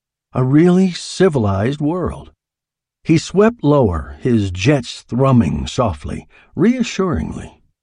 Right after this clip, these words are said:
Still perking, he could pick a good landing spot. There, beyond that huge tree group, and what trees they were. That meant an old culture, a good one. The temples crowning the hills, the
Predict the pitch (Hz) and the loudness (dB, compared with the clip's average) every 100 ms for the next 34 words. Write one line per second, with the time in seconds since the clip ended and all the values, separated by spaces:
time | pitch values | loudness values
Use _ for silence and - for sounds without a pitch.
0 | _ _ _ _ _ - 180 175 120 143 | _ _ _ _ _ -2 2 2 2 0
1 | 117 90 98 95 123 120 123 - 214 107 | 0 -2 -4 -2 -4 -2 -4 0 0 0
2 | 101 190 160 165 170 80 95 - 101 - | -2 -2 0 -2 -2 -2 -6 -10 -10 -12
3 | - _ _ _ _ _ _ - 175 90 | -16 _ _ _ _ _ _ -2 0 -2
4 | - - _ 92 107 156 190 170 143 123 | -8 -18 _ -8 -2 -2 0 0 0 -4
5 | 120 - 196 185 139 - - 175 85 69 | -8 -4 -4 -2 -6 -6 -6 -6 -6 -10
6 | - _ _ _ _ _ _ - 113 117 | -12 _ _ _ _ _ _ -6 0 2
7 | 107 95 113 - - 120 160 76 64 55 | 2 0 -6 -8 -4 -2 -2 -4 -6 -10
8 | 95 127 80 64 _ _ _ _ _ - | -8 -8 -8 -12 _ _ _ _ _ -8
9 | 113 185 - 131 127 127 120 - 123 123 | -2 -2 0 2 4 2 0 -2 -2 -2
10 | - 156 165 165 127 - 190 196 - - | 0 2 4 2 -2 -2 -2 -2 -6 -12
11 | - _ _ _ 117 131 190 277 175 - | -14 _ _ _ -8 -2 0 0 -4 -8
12 | - - _ _ _ _ _ _ _ 135 | -12 -18 _ _ _ _ _ _ _ -4
13 | - 220 240 247 190 - 151 170 160 147 | 0 2 4 2 0 0 2 4 6 4
14 | 131 139 110 76 71 - - | 4 4 4 0 -6 -8 -10